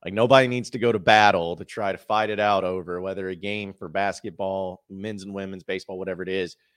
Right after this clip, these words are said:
pl-, gets played in Little Rock or gets played in Fayetteville or anything like that. Honestly, I think it's kinda cool whenever you can play games in, in different areas and, and of the state. And it's just, like, and you think back to how crazy it was at one point.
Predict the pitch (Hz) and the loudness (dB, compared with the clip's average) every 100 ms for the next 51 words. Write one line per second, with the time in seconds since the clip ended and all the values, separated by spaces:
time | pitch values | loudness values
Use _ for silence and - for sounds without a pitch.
0 | _ _ _ - 123 104 101 - 107 92 | _ _ _ -6 -6 -4 -10 -2 -2 0
1 | 95 101 101 95 92 90 92 - 98 92 | -2 -2 2 0 0 -6 -12 -10 -4 -4
2 | 87 87 - 92 85 87 87 90 87 85 | -6 -12 -4 -4 -2 -6 -8 -8 -12 -12
3 | 78 78 69 - 50 - _ _ _ _ | -12 -12 -12 -12 -16 -16 _ _ _ _
4 | _ 101 143 160 131 113 139 110 - - | _ 4 6 4 4 4 4 -2 -6 -12
5 | 101 - 107 95 - 107 101 98 98 107 | -12 -6 -6 -6 -8 -6 -4 -6 -4 -4
6 | 113 117 107 - 101 - 123 151 107 85 | -4 -6 -6 -10 -14 0 0 2 -2 -2
7 | 85 90 80 90 87 - 78 71 71 53 | -4 -8 -8 -8 -8 -10 -12 -10 -10 -10
8 | 50 50 - 85 87 85 80 - - 73 | -14 -18 -12 -8 -4 -4 -4 -8 -4 -4
9 | - _ _ _ _ - 123 127 151 127 | -6 _ _ _ _ -6 -4 -4 -6 0
10 | 117 - 117 120 202 208 131 127 117 104 | -2 0 -6 0 -2 4 6 6 4 0
11 | 104 - 110 113 107 107 104 87 92 95 | 0 0 0 2 2 2 0 0 0 0
12 | 87 - 87 92 85 95 85 60 | -2 -6 -6 -6 -8 -10 -10 -12